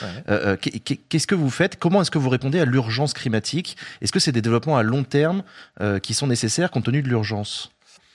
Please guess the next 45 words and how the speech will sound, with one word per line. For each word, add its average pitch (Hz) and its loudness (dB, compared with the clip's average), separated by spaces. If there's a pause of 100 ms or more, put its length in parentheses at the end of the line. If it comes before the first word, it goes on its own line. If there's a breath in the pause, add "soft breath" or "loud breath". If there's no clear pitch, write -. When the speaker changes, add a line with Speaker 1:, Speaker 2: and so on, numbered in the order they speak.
(560 soft breath)
Speaker 1:
C'est, 147 2
c'est 156 0
pour 170 2
ça 208 2
que 202 -4
moi 165 4
je 139 0
me 151 4
bats 160 4
un 147 -2
petit 143 -10
peu 165 -2
contre, 135 -4
euh, 110 0
l'aide 113 0
publique 117 -8
au 107 -2
développement. 110 -2 (200)
Enfin, 117 -2
Speaker 2:
Ouais. 127 4
Speaker 1:
<laughs> 135 6
je - 6
fais, 113 2
c'est, 95 -6
c'est 92 -8
très 101 -2
important, 107 0
mais, 107 -2 (560 loud breath)
euh, 90 -2
l'aide 131 2
publique 147 -2
au 143 4
développement, 135 2
ça, - -6
ça, - -4
ça - -4
ressemble 131 0
un 127 2
peu 131 -2
à 135 2
un 110 0
truc, 123 -6
euh, 98 0
ancien, 110 0
quoi, 80 -10